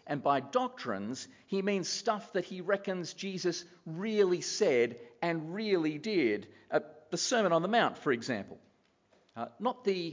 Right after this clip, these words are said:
what he's supposed to be, the supernatural add-ons that Jesus' starstruck followers added later on. And so Jesus' miracles don't make the cut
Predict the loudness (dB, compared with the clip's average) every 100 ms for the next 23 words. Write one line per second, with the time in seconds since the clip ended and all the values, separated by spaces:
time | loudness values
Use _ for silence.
0 | -6 -6 -6 -6 -8 -8 -6 0 0 0
1 | -2 -4 -2 -2 -4 -4 -6 -6 -6 -6
2 | -6 -2 0 0 -4 -8 -2 2 2 0
3 | -8 -10 -10 -12 _ _ _ _ -2 -2
4 | -4 -8 -6 -4 -4 -6 -10 -10 -6 -4
5 | -4 -8 -6 -2 -2 -6 -20 -4 0 0
6 | 0 -2 -6 -12 -16 _ _ _ _ _
7 | _ -2 0 0 -2 -2 0 -2 -4 -8
8 | -12 -20 _ _ _ _ _ _ _ _
9 | _ _ _ _ _ _ _ _ _ -20
10 | -16 -8 2 2 2 -2 -2 -4 0 2
11 | 4 4 0 -2 -4 -2 -2 0 -2 -2
12 | -8 -6 -8 -8